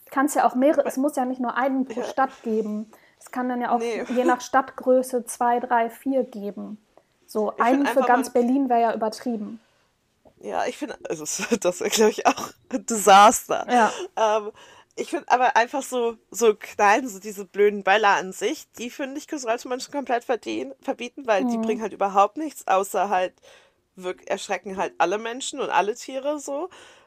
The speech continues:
Speaker 2: Also vor allem auch mich, ich hasse es ja, wenn's so
Speaker 1: Ich hasse
Speaker 2: laut
Speaker 1: das.
Speaker 2: ist. Ähm,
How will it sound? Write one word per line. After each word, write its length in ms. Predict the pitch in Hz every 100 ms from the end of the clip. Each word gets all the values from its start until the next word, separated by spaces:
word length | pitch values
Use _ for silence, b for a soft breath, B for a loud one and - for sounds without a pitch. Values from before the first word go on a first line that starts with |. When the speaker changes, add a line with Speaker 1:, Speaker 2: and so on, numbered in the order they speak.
| _
Speaker 2:
Also 180 | 202 180
vor 140 | - 151
allem 120 | 170
auch 160 | -
mich, 240 | - 208 180
ich 180 | - 190
hasse 240 | 180 254
es 120 | 254
ja, 120 | 262 247
wenn's 160 | 240
so 80 | 269
Speaker 1:
Ich 60 | 247
hasse 140 | 240
Speaker 2:
laut 80 | -
Speaker 1:
das. 100 | 370
Speaker 2:
ist. 240 | - B B B B B B _
Ähm, 340 | 254 233 214